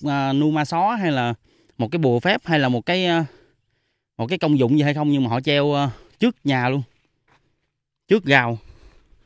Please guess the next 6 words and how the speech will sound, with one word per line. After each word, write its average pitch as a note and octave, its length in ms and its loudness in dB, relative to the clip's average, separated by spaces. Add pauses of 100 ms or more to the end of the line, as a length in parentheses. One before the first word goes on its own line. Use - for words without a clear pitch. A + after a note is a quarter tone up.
(3750)
Đây C#3 200 0
là C#3 40 2
những C3 200 2
ngôi D#3+ 120 2
nhà, A#2+ 360 0
à, A#2 180 -2